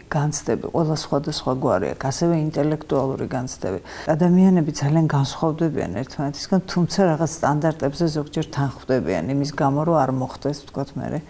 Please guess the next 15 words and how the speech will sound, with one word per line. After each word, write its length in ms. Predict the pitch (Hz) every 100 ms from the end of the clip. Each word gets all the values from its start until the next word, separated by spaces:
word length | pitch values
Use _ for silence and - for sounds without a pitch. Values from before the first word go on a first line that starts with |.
| - - - -
იქ 140 | 151
გარკვეული 600 | - 147 143 139 143 165
აღრევა. 480 | 160 131 131 - - - - - - - -
კინო 1040 | - 160 147 160 139 151 - 196 220 226
პირადად 480 | 185 190 196 180 185
ჩემთვის 380 | - 180 214 202
ერთ-ერთი 640 | 156 143 - 165 - 202 202
ყველაზე 540 | - 165 160 160 156 180 175
ესეთი 380 | 151 165 - 160
დარგია, 520 | 165 156 160 156 123
მნიშვნელოვანი 920 | 151 160 - 170 170 170 131 - -
ამ 140 | 151 151
მხრივ, 280 | - 190 180
იმიტომ 340 | 160 160 170
რომ, 160 | 196